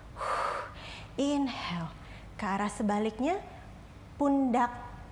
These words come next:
sisi sebelahnya tetap ada di atas matras. Exhale. Oblik kalian aktif ya. Inhale. And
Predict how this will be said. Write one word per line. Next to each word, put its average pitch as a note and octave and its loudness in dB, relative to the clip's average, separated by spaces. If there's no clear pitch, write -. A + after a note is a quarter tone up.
sisi B3 0
sebelahnya C4 4
tetap A#3+ 2
ada A3+ 4
di G3+ 4
atas G#3 0
matras. D#4 2
Exhale. A#3 0
Oblik G#3 0
kalian A#3+ 4
aktif A#3 -2
ya. G3+ 4
Inhale. A#3+ 2
And A#3+ 4